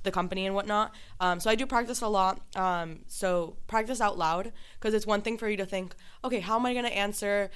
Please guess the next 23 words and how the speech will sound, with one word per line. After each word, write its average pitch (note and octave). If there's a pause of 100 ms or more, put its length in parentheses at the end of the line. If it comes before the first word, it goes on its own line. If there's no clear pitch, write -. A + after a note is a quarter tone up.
(160)
why G3
I'm F#3+
going F#3+
into F3+
construction?" F#3
in F#3+
my E3+
mind E3+
or F3+
maybe E3+
on D#3+
paper. F#3+ (180)
And G#3
it's G3+
another G3
thing G#3+
to, A3
f-, - (220)
like, F3 (400)
very F#3
literally F#3
vocalize F#3+
it. C4+